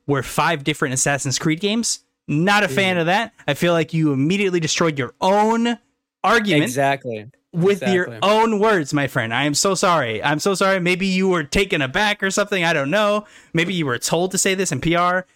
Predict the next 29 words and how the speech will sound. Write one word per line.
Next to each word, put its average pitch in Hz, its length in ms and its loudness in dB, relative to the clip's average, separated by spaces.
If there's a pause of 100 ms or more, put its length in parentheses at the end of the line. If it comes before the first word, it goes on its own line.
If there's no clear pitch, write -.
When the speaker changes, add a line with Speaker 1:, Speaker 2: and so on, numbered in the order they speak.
(140)
Speaker 1:
You 151 180 2
immediately 185 560 0
fucked - 600 -4
yourself 135 400 0
when 135 80 -2
you 131 100 0
brought 143 180 0
up 143 60 -4
Assassin's 143 320 -2
Creed. 123 300 -2 (200)
That 147 120 0
is 139 100 -2
a 131 80 -2
terrible 247 600 2
example 147 400 -2
of 123 100 -6
your 110 100 -2
point. 226 460 -2 (340)
I 165 80 -2
do 175 280 -2
not 196 200 2
understand 165 440 0
what 139 100 -4
he 151 100 -2
was 120 160 -4
trying 165 500 -2
to 165 120 -4
say 175 240 -2
here. 190 320 -2